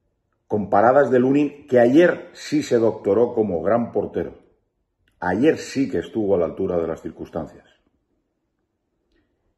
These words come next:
Y repito, un equipo que se sacrificó para que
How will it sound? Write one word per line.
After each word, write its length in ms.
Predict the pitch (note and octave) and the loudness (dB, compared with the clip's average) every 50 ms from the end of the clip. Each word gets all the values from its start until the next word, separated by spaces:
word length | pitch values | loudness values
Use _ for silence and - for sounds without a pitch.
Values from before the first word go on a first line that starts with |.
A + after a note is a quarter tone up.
| _ _ - | _ _ -10
Y 60 | F2+ | -6
repito, 440 | F2 F#2+ F2 A#2+ A2+ - G#2 - - | -4 -4 -2 -2 -2 -2 -4 -2 -2
un 160 | C#3 C3 B2+ | 0 0 0
equipo 520 | A2 - - E2+ - - C2+ - - _ _ _ _ _ _ _ _ _ _ _ _ _ _ _ _ _ _ _ _ _ _ _ _ _ _ _ _ _ _ _ _ | 0 0 -2 -6 -8 -8 -12 -14 -14 _ _ _ _ _ _ _ _ _ _ _ _ _ _ _ _ _ _ _ _ _ _ _ _ _ _ _ _ _ _ _ _
que 140 | - G#2+ | 0 0
se 100 | - A2+ | 2 0
sacrificó 1120 | G#2 - G#2+ G2+ - - G2+ G2 - G#2 G2 - - B2 G2+ F2+ - - - - _ _ _ _ _ _ _ _ _ _ _ _ _ _ _ _ _ _ _ _ _ _ _ _ _ _ _ _ _ _ _ _ _ _ _ _ _ _ _ _ _ _ _ _ _ _ _ _ | 0 2 2 0 2 0 -2 -2 -2 -2 -2 0 2 2 2 2 -2 -8 -18 -20 _ _ _ _ _ _ _ _ _ _ _ _ _ _ _ _ _ _ _ _ _ _ _ _ _ _ _ _ _ _ _ _ _ _ _ _ _ _ _ _ _ _ _ _ _ _ _ _
para 320 | - G2 F#2+ F#2 F#2 E2+ | -2 0 2 2 2 0
que 460 | - - F#2 F2 F2 E2+ E2+ E2 - | -2 -2 -2 0 2 2 2 0 -2